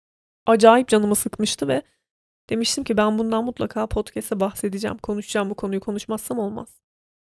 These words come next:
Şimdi bu Beyaz T V'de Söylemezsem Olmaz diye bir program var. Seren, hatta Seren Serengil ayrıldı, baya baya dedikodu programı.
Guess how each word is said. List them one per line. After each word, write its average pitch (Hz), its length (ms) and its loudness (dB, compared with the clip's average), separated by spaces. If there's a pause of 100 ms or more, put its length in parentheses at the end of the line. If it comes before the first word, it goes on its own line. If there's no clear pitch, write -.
(140)
Şimdi 269 120 -2
bu 247 140 4
Beyaz 269 300 8
T 247 140 -2
V'de 240 160 2
Söylemezsem 220 640 2
Olmaz 214 360 2
diye 214 100 -2
bir 220 60 -8
program 202 420 2
var. 190 100 -2
Seren, 196 280 0 (340)
hatta 214 220 8
Seren 208 300 4
Serengil 208 480 4
ayrıldı, 202 420 2
baya 311 260 4
baya 381 220 0
dedikodu 262 380 2
programı. 185 520 0